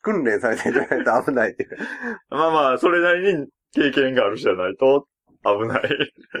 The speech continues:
Speaker 1: 特にオフでもうその、ツースト百二十、フォースト二百五十とかないと、もう足つきの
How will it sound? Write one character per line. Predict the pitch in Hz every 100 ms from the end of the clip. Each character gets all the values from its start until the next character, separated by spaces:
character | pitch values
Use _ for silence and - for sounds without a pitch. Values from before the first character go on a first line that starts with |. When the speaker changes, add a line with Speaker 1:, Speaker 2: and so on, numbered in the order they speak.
| - - 262
Speaker 1:
特 | - -
に | 127
オ | 208
フ | 226 139
で | 101
も | 110 110
う |
そ | 151 165
の、 | 160 151 - _ _ _ _ _ _ _
ツ | -
ー | 139
ス | 131
ト | 123
百 | 123 117
二 | 123 113
十、 | 101
フ | -
ォ | 123
ー |
ス | -
ト |
二 | 117 135
百 | 127
五 | 123
十 |
と | 98
か | 87
な | 87
い |
と、 | -
も | 90
う | -
足 | - -
つ | -
き | 196
の | 196 185